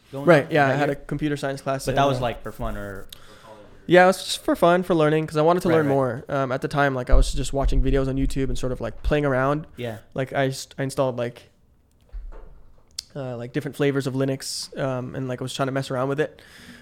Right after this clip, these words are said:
Speaker 2: Um, but I wanted more structure, so I, and I knew I was going to Year Up, so I was like, "Oh, shit, like, I need some, I want, I need some more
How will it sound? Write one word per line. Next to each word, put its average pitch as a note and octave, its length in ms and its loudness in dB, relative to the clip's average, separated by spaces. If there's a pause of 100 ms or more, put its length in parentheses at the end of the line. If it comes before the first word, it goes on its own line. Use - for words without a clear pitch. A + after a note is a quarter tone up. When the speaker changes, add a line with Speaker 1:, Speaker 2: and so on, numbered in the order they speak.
Speaker 2:
Um, C#3 180 0
but C3+ 100 2
I - 20 6
wanted D3+ 220 6
more D3 160 2
structure, B2 460 -6
so B2+ 160 -6
I, B2 140 -2 (200)
and D3 120 0
I D3+ 60 4
knew F3 200 10
I E3 40 10
was D3 100 4
going D3 180 2
to C#3+ 60 0
Year C3+ 160 2
Up, C3 240 -2
so C#3+ 120 -6
I C3+ 60 -2
was C3 120 -6
like, A#2 160 -8
"Oh, B2 120 -4
shit, - 200 -8
like, G2 160 -8
I B2+ 40 -4
need C#3+ 200 -2
some, A2 260 -6
I F#2 60 -4
want, C#3+ 220 0
I C#3 40 -2
need D3 180 -2
some D3 120 -6
more B2+ 200 -4